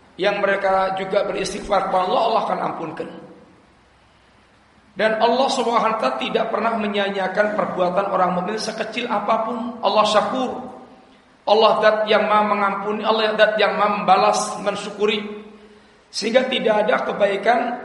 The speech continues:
sebesar dzarrah sekalipun yang dilakukan oleh seorang mukmin yang tidak disyukuri, yang tidak dibalas oleh Allah Subhanahu wa taala. Sehingga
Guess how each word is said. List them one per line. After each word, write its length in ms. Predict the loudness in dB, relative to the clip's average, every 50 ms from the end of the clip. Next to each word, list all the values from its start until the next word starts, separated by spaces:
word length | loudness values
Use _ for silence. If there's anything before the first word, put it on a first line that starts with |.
| -12 -16 -18 -18 -18 -12
sebesar 560 | -10 -8 -8 -6 -2 0 0 2 0 2 4
dzarrah 400 | 6 6 6 6 4 2 0 0
sekalipun 880 | -2 -4 -4 -2 -2 -2 -2 -2 -4 -2 -2 -2 -2 -2 -6 -8 -12 -14 -16 -20 -20 -20 -20 -20 -20 -20 -20 -20 -20 -20 -20 -20 -4 0
yang 240 | 2 2 2 2 2
dilakukan 400 | 2 2 2 2 0 -2 -2 -2
oleh 160 | -2 -2 -2
seorang 400 | 0 2 4 4 4 4 2 0
mukmin 560 | 0 -2 -2 -2 -4 -4 -4 -6 -8 -10 -12 -14 -16 -18 -20 -20 -20 -20 -20 -20 -20 _
yang 320 | -2 0 0 0 0 -2 -4
tidak 560 | -4 -4 -2 0 0 0 0 -2 -4 -6 -6
disyukuri, 800 | -6 -4 -4 -4 -4 -6 -6 -6 -4 -4 -2 -2 0 0 0 0
yang 160 | -2 -2 -4
tidak 240 | -2 0 0 0 0
dibalas 800 | -2 -4 0 2 4 4 4 4 2 0 -2 -4 -6 -8 -10 -12 -8
oleh 160 | -4 -2 -2 0
Allah 640 | 0 0 2 4 4 4 4 2 -2 -2 -2 -2 0 0 -2 -4 -6 -8 -12
Subhanahu 480 | -8 -6 -2 2 4 4 4 4 4
wa 40 | 4
taala. 280 | 6 6 6 6 4 2 -2 -4 -8 -10 -12 -14 -16 -18 -20 -20 -20 -20 -20 -20 -20 _ -20 -20 _ _ _ _ _ _ _ _ -8
Sehingga 720 | -4 -2 0 0 2 2 2 2 2 0 -2 -4 -8 -10